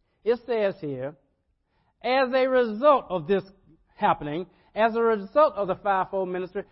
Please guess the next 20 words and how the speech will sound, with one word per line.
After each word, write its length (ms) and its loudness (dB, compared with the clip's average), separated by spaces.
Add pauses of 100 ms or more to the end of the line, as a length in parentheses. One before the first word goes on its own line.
(120)
as 160 0
a 40 -4
result 400 0
of 60 -8
them 180 0
equipping 340 -2
the 80 -6
saints, 360 -6 (1120)
for 320 4
the 100 -2 (120)
saints 260 -2 (100)
to 280 0 (640)
be 140 4
a 60 8
mature 760 2 (720)
person 720 0 (580)
in 220 0
Christ, 500 0
to 60 -6
the 120 -2